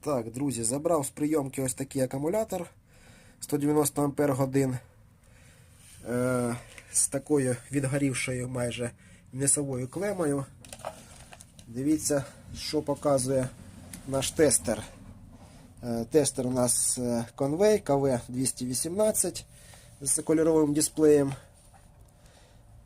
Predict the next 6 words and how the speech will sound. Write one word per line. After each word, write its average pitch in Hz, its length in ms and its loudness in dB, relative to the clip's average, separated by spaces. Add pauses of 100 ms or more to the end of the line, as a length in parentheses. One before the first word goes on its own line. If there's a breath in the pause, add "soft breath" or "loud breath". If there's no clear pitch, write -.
(180)
Так, 110 260 2
значить, 131 420 -4 (140)
це 151 220 -2
у 131 100 0
нас 123 340 0 (120)
мінус, 180 640 -6